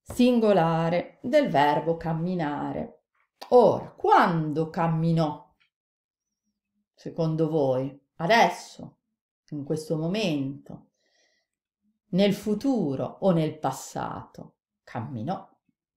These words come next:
nel passato, no? Quindi camminò ieri. Mm, troppo vicino.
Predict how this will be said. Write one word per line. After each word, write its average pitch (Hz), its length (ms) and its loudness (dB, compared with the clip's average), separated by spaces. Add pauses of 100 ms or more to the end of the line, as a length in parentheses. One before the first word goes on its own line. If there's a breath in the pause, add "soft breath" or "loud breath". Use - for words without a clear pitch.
(140)
nel - 180 -14
passato, 131 800 -6
no? 180 460 -8 (680)
Quindi 131 480 -8
camminò 180 920 -4 (540)
ieri. 165 560 -2 (800)
Mm, 139 220 -6 (240)
troppo 139 340 -6
vicino. 131 680 -8